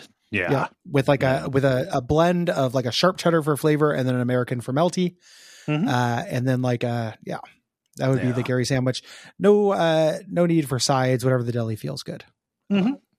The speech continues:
Speaker 1: Yeah, whatever, yeah, whatever the deli feels is good.
Speaker 2: Be my answer.
Speaker 1: Um, no, that's, that sounds good. The, uh, the, the, the
Speaker 2: Yeah.
Speaker 1: grilled bread. It's hard for me not to make mine, like, a kind of grilled cheese, but that doesn't feel like a, like, a deli sandwich to me,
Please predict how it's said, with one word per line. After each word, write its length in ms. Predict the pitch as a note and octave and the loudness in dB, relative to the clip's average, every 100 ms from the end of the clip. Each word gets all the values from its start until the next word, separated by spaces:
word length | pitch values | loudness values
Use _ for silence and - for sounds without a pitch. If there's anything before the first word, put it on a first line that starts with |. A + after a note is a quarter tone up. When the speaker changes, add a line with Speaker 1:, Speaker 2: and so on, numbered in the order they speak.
| _ | _
Speaker 1:
Yeah, 140 | C#3 F#2 | -2 0
whatever, 240 | G2 G2 | 0 0
yeah, 160 | G2 E2 | -2 -2
whatever 280 | F2 F2 F2+ | -2 -2 -4
the 60 | |
deli 220 | F2+ F2 | -2 -4
feels 300 | E2+ - - | -4 -6 -4
is 100 | G2 | -4
good. 260 | - A2 - - B2 | -4 -6 -8 -12 -6
Speaker 2:
Be 80 | A#2+ | -6
my 160 | A#2 | -2
answer. 220 | A2 G2 | 0 0
Speaker 1:
Um, 220 | F#2+ G2 - - - - | -2 -6 -12 -16 -18 -2
no, 100 | B2 | 0
that's, 220 | A2 A#2 | 0 0
that 280 | C3 A#2 A2 | 0 0 -2
sounds 220 | G#2 F#2 | -2 -6
good. 180 | E2+ E2 _ - | -8 -12 _ -8
The, 240 | A2+ G2 | -4 -2
uh, 60 | F#2 | -2
the, 240 | F#2 F#2+ F#2 | -2 -4 -4
the, 140 | G#2 | -6
the 100 | G#2+ | -6
Speaker 2:
Yeah. 40 | G2 | -2
Speaker 1:
grilled 320 | A2 G2 F2+ | 0 -2 -4
bread. 240 | G2 F#2+ | -2 -2
It's 160 | A2 - | -4 -2
hard 200 | D3 D3+ | 0 0
for 120 | E3 | -2
me 140 | D3 | -2
not 340 | D3 C#3+ A#2+ A#2+ | -2 -2 -2 -2
to 60 | |
make 200 | A#2+ A2 | -4 -2
mine, 260 | G#2+ A2+ A#2 | -2 -2 -2
like, 180 | G#2+ - | -4 -6
a 40 | |
kind 220 | - G#2 | -4 -2
of 80 | G2 | -2
grilled 260 | G2+ F#2+ E2+ | -2 -2 -2
cheese, 400 | - A#2+ E3+ - | -4 -4 -6 -6
but 160 | - | -4
that 140 | G2+ G2 | -4 -4
doesn't 220 | F#2+ F#2 | -6 -6
feel 160 | - G2+ | -6 -4
like 140 | F#2 | -4
a, 220 | F#2+ F2 F2+ | -6 -6 -6
like, 180 | F#2 | -6
a 80 | F#2 | -6
deli 280 | F2 F#2 A#2 | -4 -4 -2
sandwich 380 | B2 C#3 D3+ - | -4 -6 -8 -4
to 80 | E3+ | -4
me, 240 | F3+ E3+ | -4 -8